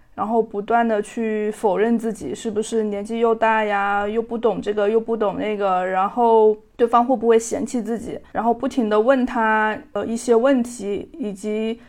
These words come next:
想要确认一下，比如说他问的一个问题就是，“你服务过的年纪最大的女性是多少岁？”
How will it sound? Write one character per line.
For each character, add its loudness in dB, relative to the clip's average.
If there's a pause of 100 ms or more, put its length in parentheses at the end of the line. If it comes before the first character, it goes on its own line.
(140)
想 0
要 4
确 2
认 2
一 0
下， 2
比 -8
如 -4
说 0
他 -2
问 0
的 2
一 -4
个 4
问 4
题 -4
就 0
是 -2
，“你 -4
服 -4
务 -4
过 6
的 4
年 -4
纪 -6
最 0
大 0
的 -2
女 -4
性 0
是 -4
多 -2
少 -2
岁？” -2